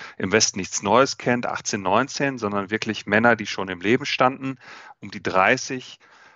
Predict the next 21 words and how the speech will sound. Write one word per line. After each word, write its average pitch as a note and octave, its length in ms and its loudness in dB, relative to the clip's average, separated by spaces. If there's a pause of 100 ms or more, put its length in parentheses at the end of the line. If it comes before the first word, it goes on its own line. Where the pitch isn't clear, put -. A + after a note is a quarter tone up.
(140)
auch G#2 240 -2
nicht A2 160 -16
mehr G2 140 -2
ganz G2 260 -2
so D3 100 -8
kriegstauglich, - 920 -6
gerade G2 260 2
damals A2+ 480 0
nicht. C3 320 -6 (840)
Und A#2 180 -4 (160)
von G#2+ 320 -2
diesem B2+ 220 -2
Moment, A2+ 420 0
wo A#2 140 -4
er A#2 180 6
dann, A2+ 320 2 (640)
äh, G#2+ 60 -2
angekommen C#3 640 -4
ist - 380 -4 (120)
in A2+ 100 -6
Flandern, B2+ 520 2